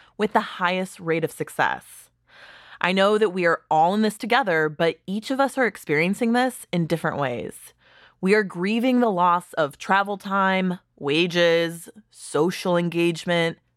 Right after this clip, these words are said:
gym time, our routines, the intrusion of more people confined into a small space,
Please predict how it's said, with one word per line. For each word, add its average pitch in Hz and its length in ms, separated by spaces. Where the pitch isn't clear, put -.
gym 147 400
time, 165 580
our 175 160
routines, 165 880
the 165 420
intrusion 175 520
of 156 120
more 151 180
people 180 460
confined 156 440
into 160 180
a 143 60
small 135 300
space, 175 640